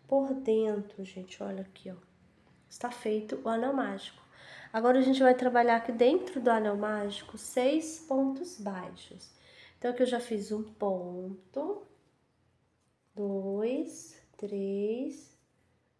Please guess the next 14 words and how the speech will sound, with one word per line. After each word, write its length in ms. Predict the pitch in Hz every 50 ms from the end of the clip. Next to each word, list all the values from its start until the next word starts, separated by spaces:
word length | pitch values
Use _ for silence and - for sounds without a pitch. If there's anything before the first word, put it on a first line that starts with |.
| _ _ _ _
quatro, 880 | - - 220 214 214 214 214 220 233 233 - - - - 262 277 277 269
cinco 1120 | 269 - - - - - - - 240 233 233 240 240 240 247 254 - - 294 302 311 311 - - - _ _ _ _ _
e 220 | - 254 269 302 320
seis 1200 | - - - - - - 247 240 240 240 247 254 254 262 277 302 311 - - - - - - _ _ _ _ _ _ _ _ _ _ _ _ _ _ _ _
pontos 560 | _ 240 240 247 247 247 247 294 294 285 - -
baixos. 760 | - 208 196 190 180 175 180 180 - - - - 185 - - -
Agora 220 | - 196 196 208 214
eu 40 | 208
vou 140 | 214 208
puxar, 1000 | 208 - - 311 311 - - - 247 226 220 226 233 240 262 277 294 - - - _ _ _ _ _ _ _ _ _ _ _ _ _ _ _ _ _ _ _ _ _ _ - - - _ _
puxo 300 | - 208 196 - - 233
bem 320 | 214 196 196 185 180 180 180
aqui, 260 | 180 - - - 294
ó, 140 | 247 208